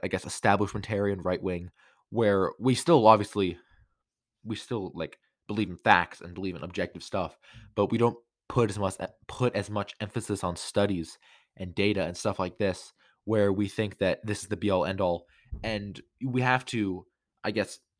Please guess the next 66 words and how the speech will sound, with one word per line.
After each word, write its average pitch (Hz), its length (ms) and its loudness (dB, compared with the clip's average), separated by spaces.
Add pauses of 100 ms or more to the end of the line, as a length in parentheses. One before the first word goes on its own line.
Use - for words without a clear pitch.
(220)
w-, 131 320 -12
people 139 180 -2
say 123 160 4
facts 107 260 4
don't 101 120 -10
care 98 100 -2
about 92 100 0
your 87 100 -4
feelings, 98 400 -6
but, - 100 -12
like, 95 260 -6
feelings 123 340 -4
also 92 160 -4
don't 90 140 -6
care 98 120 0
about 82 160 0
your 82 80 -2
facts, - 380 2
you 98 80 -4
know? 85 220 -6 (340)
So 104 360 0
I 113 100 2
think 110 140 -6
the 110 60 -2
best 110 320 -2
way, 107 440 -2 (160)
if 117 140 -4
you, 135 200 -4
if 160 200 4
you 147 120 2
were 117 80 0
even 110 240 -4
going 120 240 -2
to 110 80 -8
convince 101 260 -10
these 98 140 -10
people 98 400 -6 (320)
who 117 80 -2
want 101 220 2
to 104 80 -6
destroy 98 360 -4
you 95 360 -2
and 87 100 -8
your 87 100 -8
country 95 340 -8
and 92 60 -8
everything 87 260 -8
that 90 40 -12
made 90 120 -6
it 87 80 -6
great, 95 280 -4 (380)
like, 120 160 -4
if - 140 -4
you're 131 100 0
gonna 120 200 0
do 110 160 -4
anything 113 320 -4
to 98 80 -8
them, 92 260 -2 (260)
you 107 80 0
have 117 300 4
to 101 80 -6
start 107 400 4
making 104 340 -4
more 104 180 2
emotional 98 640 -2